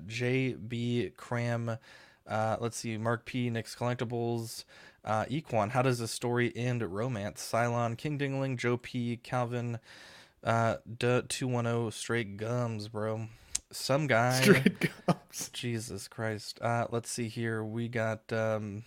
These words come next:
Speaker 1: yeah, J B says, "Turn the T V up to eleven, then go,
Speaker 2: <laughs> Leave for
Speaker 1: go
Speaker 2: the
Speaker 1: away for the
Speaker 2: weekend.
Speaker 1: weekend." Uh, Miami, Miami's Nemesis one. Uh, let's see here. Mike Clitoris, um, Oilers Workshop.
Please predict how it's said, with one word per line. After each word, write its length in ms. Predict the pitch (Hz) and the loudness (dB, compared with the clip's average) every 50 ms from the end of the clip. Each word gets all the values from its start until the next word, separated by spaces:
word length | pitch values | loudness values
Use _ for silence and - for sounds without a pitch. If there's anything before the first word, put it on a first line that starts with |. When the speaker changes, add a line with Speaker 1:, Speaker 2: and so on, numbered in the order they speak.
| - - - - _ _ _ _ _ _ _ _ _ - | -14 -20 -20 -20 _ _ _ _ _ _ _ _ _ -6
Speaker 1:
yeah, 100 | 113 107 | -6 -4
J 220 | 107 - 120 120 120 | -4 0 0 0 0
B 100 | 123 120 | 0 0
says, 180 | - 127 113 | -2 -2 -2
"Turn 220 | - - 131 123 120 | -2 -2 -2 -2 -2
the 60 | 113 | -2
T 160 | - 127 117 | -4 -4 -4
V 120 | 110 117 | -2 -2
up 120 | 113 101 - | -2 -2 -2
to 120 | - 127 104 | -2 -2 -2
eleven, 440 | 98 92 104 113 117 113 117 101 104 | 0 0 0 0 0 0 -4 -6 -6
then 120 | 104 107 | -6 -6
go, 240 | 104 107 104 107 101 - 196 | -4 -4 -4 -2 0 0 0
Speaker 2:
<laughs> 100 | - - | 0 2
Leave 360 | 214 196 196 185 - 220 196 - | 4 6 8 10 10 10 8 8
for 80 | - | 6
Speaker 1:
go 80 | 185 - | 6 10
Speaker 2:
the 60 | 220 | 10
Speaker 1:
away 80 | 220 - | 10 10
for 100 | - 226 | 10 8
the 80 | 233 | 6
Speaker 2:
weekend. 380 | 143 123 127 - - 214 101 104 | 6 6 6 6 6 6 4 2
Speaker 1:
weekend." 260 | - - - - - - - - - - | 0 0 0 -2 -2 -2 -4 -12 -6 -2
Uh, 260 | - 117 120 120 113 - | 2 4 4 4 4 2
Miami, 680 | 113 120 120 127 139 156 165 175 175 170 170 175 165 156 147 - - - - - _ _ - | 2 2 2 4 4 4 4 4 2 2 2 0 -2 -2 -6 -14 -20 -20 -20 -20 _ _ -8
Miami's 800 | - 113 113 120 131 147 170 185 196 208 220 220 214 - - - - | -6 -2 0 2 4 4 4 4 2 0 -2 -4 -6 -8 -8 -8 -6
Nemesis 680 | - 156 170 180 196 208 202 - - 196 190 - - | -4 -4 -2 -2 -2 -4 -6 -6 -6 -6 -6 -8 -8
one. 380 | - 196 202 151 110 110 110 156 - _ _ - - - - - - - - - - | -6 -6 -6 -4 -6 -8 -10 -12 -14 _ _ -20 -20 -20 -20 -20 -20 -20 -20 -14 -6
Uh, 300 | - 123 120 120 117 117 - | 0 0 2 2 2 0 0
let's 240 | - 135 143 135 - | 0 -2 -2 -2 -2
see 160 | - 135 127 | -2 -2 -2
here. 460 | 117 120 127 123 120 117 117 113 87 80 | -2 0 2 2 4 4 2 0 -2 -2
Mike 280 | 113 117 123 127 127 127 | -4 -2 0 0 0 -2
Clitoris, 640 | - - 135 127 127 131 127 123 123 - - - - - _ - | -2 -2 0 2 2 2 2 2 0 -2 -2 -4 -4 -6 _ -4
um, 420 | - 120 120 117 120 120 117 113 - _ _ _ - | 0 2 2 2 2 0 -2 -4 -8 _ _ _ -4
Oilers 720 | 107 131 165 180 170 139 117 107 107 110 110 110 - - - - _ - | 0 2 4 4 4 4 2 2 0 -4 -4 -6 -6 -8 -8 -10 _ -4
Workshop. 640 | 113 131 175 170 - - 117 107 107 107 - - | -2 -2 0 0 0 0 2 2 0 0 -4 -6